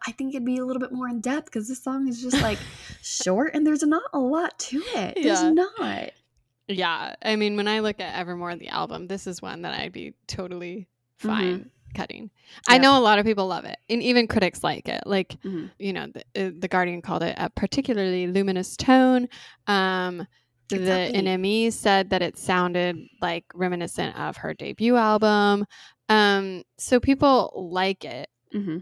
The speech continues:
Speaker 2: I'm just not one of 'em. <laughs>
Speaker 1: it's fine. It's not something I, like, go back to. I mean, it does have that catchy, the ooh wee. Like,
Speaker 2: Yeah.
Speaker 1: that's fun. It's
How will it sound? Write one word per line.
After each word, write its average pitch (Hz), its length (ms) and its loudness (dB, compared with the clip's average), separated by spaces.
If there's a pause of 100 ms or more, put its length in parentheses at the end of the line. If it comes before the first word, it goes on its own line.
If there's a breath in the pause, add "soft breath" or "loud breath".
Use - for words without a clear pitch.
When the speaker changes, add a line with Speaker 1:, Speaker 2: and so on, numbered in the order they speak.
(120)
Speaker 2:
I'm 190 180 -2
just 180 140 -10
not - 160 -10
one - 120 -12
of - 80 -18
'em. - 120 -14
<laughs> - 640 6 (120)
Speaker 1:
it's 247 200 -4
fine. 202 560 -4
It's 202 100 -10
not 233 140 -6
something 240 220 -6
I, - 20 -6
like, 202 180 -6
go 202 140 -4
back 185 340 -6
to. 196 400 0
I 185 40 4
mean, 185 120 2
it 185 60 0
does 226 140 -4
have 247 120 -6
that - 140 -2
catchy, 208 300 -6
the 185 280 -2
ooh 269 1080 0
wee. 508 560 4
Like, 196 180 4
Speaker 2:
Yeah. 190 440 4 (100)
Speaker 1:
that's - 240 0
fun. - 440 -2
It's - 200 -2